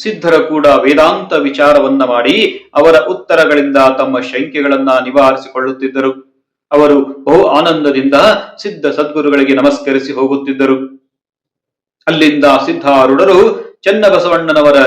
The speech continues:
ಸಮಾಧಿ ಸ್ಥಾನವಾದ ಉಳವಿ ಕ್ಷೇತ್ರವನ್ನ ಕಂಡು ಮುಂದೆ ಹುಬ್ಬಳ್ಳಿ ಶಹರ ದಾಟಿ ಪಂಢರಾಪುರಕ್ಕೆ ತೆರಳಿದರು. ಮಧ್ಯವರ್ತಿಗಳಾದ ಕಲ್ಯಾಣ ಮುಂತಾದ ಪುರಗಳನ್ನ ನೋಡಿ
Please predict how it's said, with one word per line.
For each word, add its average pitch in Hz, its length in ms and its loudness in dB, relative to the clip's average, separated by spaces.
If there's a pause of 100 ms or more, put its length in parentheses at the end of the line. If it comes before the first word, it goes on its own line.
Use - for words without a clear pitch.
(300)
ಸಮಾಧಿ 165 420 0
ಸ್ಥಾನವಾದ 131 680 0
ಉಳವಿ 139 460 -2
ಕ್ಷೇತ್ರವನ್ನ 131 720 -4
ಕಂಡು 147 600 2 (280)
ಮುಂದೆ 160 300 0
ಹುಬ್ಬಳ್ಳಿ 151 760 -2
ಶಹರ 143 300 -4
ದಾಟಿ 135 380 0
ಪಂಢರಾಪುರಕ್ಕೆ 135 1000 -4
ತೆರಳಿದರು. 135 640 -2 (520)
ಮಧ್ಯವರ್ತಿಗಳಾದ 196 960 4
ಕಲ್ಯಾಣ 156 560 0
ಮುಂತಾದ 147 680 2
ಪುರಗಳನ್ನ 143 480 -2
ನೋಡಿ 135 580 -6